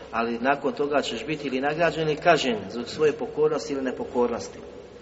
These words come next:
Ali, Habibi, niko te ne pita da li možeš petnaest dana da ne spavaš. Mora se pokoriti. Mora se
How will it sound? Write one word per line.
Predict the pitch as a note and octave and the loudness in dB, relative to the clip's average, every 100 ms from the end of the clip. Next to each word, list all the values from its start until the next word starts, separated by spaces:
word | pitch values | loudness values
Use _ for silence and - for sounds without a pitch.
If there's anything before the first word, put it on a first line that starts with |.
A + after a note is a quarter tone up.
| - - | -12 0
Ali, | C#3+ | 2
Habibi, | D3+ G#3 G3 | 4 2 2
niko | A3 G#3 | 2 2
te | F#3+ F#3 | 2 2
ne | F3+ | 2
pita | F#3 E3+ E3 D#3 - - - - - | 2 0 2 2 -2 -10 -12 -4 4
da | E3 | 6
li | E3+ | 6
možeš | E3+ D#3+ C#3+ | 2 0 0
petnaest | E3+ - D3+ C3+ | -2 0 -2 2
dana | D#3 | 2
da | C#3+ | 2
ne | C3+ | 0
spavaš. | C3+ - A#2 G2 F2+ - - - - - - - - - - G#2+ - - - | -2 -2 -4 -4 -8 -10 -12 -16 -20 -20 -20 -20 -18 -10 -8 -8 -12 -14 -2
Mora | D3+ E3 C#3+ | 2 4 4
se | - A#2 | 0 -6
pokoriti. | A#2 - G#2+ - - - - - - - - - - - | -6 -4 -4 -6 -14 -16 -16 -20 -20 -20 -20 -20 -20 -10
Mora | C3 D#3+ | -4 -2
se | D3 | -2